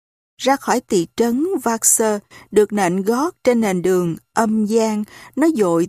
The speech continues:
tiến lên thực sự chứ không như thứ đất bùn nhão nhoét,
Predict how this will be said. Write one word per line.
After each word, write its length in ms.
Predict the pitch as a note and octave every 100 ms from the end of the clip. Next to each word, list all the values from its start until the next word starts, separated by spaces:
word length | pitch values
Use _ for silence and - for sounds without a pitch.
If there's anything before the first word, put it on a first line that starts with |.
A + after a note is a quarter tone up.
| -
tiến 240 | A#3 C#4+ G4
lên 240 | B3+ A#3 G#3
thực 240 | A3 E3+
sự 420 | - G3 E3+ E3+ E3+
chứ 140 | D4
không 340 | D#4+ C4 G#3+ G#3
như 300 | G#3+ G#3 G3+
thứ 200 | - C#4+
đất 240 | D#4 -
bùn 300 | G#3+ F#3 E3+
nhão 260 | E3+ E3+ F#3
nhoét, 360 | C#4+ C#4+ F#4+